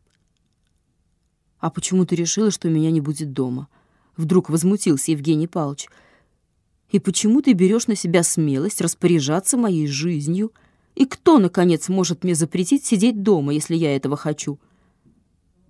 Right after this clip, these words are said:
Выходило что-то из ряда вон глупое. Страдалица жена даже растерялась. Её роль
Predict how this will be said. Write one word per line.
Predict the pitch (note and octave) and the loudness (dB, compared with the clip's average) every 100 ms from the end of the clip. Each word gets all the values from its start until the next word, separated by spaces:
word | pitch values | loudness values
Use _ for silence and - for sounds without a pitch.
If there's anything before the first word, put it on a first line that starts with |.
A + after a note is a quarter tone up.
| _ _ _ _ _ _ _ _ | _ _ _ _ _ _ _ _
Выходило | D3 D3+ D3 C#3 C#3 A3 C4+ E3+ _ _ - - | -8 -6 -4 -4 -2 -2 -2 -4 _ _ -20 -14
что-то | - E3 - | -6 -4 -2
из | D3+ C3+ | -2 -2
ряда | D#3 G#3 A#3 | -2 0 0
вон | B3+ C4 | 2 2
глупое. | A#3+ B3 - C3 C3 C#3 _ _ _ _ _ _ _ _ _ _ | 4 2 0 -8 -8 -12 _ _ _ _ _ _ _ _ _ _
Страдалица | - - F3 E3 F3+ F3+ - D#3 | -12 -4 0 2 2 2 0 -2
жена | D3+ E3 F#3 | -2 -2 -2
даже | F3 F3 | -2 0
растерялась. | F3 - F#3+ D#3+ B2+ C3 - - _ _ _ _ _ _ _ _ _ _ _ | -4 -4 -6 -6 -6 -10 -14 -18 _ _ _ _ _ _ _ _ _ _ _
Её | - E3+ F#3 F3 | -2 0 2 2
роль | G#3+ D4 | 2 0